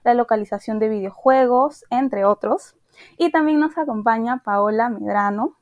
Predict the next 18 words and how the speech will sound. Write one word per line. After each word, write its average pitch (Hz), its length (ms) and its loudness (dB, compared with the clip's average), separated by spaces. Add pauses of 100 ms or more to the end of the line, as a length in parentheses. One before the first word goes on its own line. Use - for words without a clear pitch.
traductora 214 440 -2
independiente, 240 920 -2
actriz, 262 760 -4 (100)
cantante 262 600 2
y 277 60 -6
comediante, 214 680 -4 (340)
y 359 140 2
entre 349 400 4
sus 269 180 -6
especializaciones 226 880 -4
podemos 247 460 -2
mencionar 220 460 -6
la 214 140 -6
traducción 196 480 -8
literaria, 220 680 0
la 214 160 -8
traducción 208 500 -6
técnico-científica 254 1080 -4